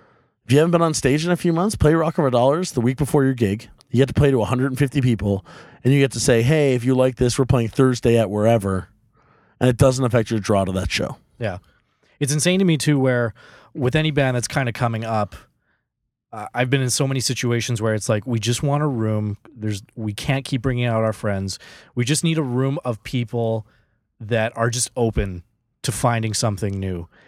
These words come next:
Speaker 2: And it's impossible. Like, there's no room really in the city that's gonna cater to that specifically.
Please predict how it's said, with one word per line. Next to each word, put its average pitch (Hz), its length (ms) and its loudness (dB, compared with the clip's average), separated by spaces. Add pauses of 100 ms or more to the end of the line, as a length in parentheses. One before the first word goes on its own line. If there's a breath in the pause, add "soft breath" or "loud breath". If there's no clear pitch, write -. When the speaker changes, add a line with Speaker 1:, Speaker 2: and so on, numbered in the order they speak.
(140 soft breath)
Speaker 2:
And 143 100 2
it's 143 120 0
impossible. 180 680 0
Like, 147 160 0
there's 151 180 -4
no 196 240 2
room 160 560 0
really 143 340 2
in 131 280 0
the 123 80 2
city 120 520 0 (480 soft breath)
that's 120 260 0
gonna 127 220 -2
cater 123 400 0
to 170 140 0
that 180 360 0
specifically. 165 640 0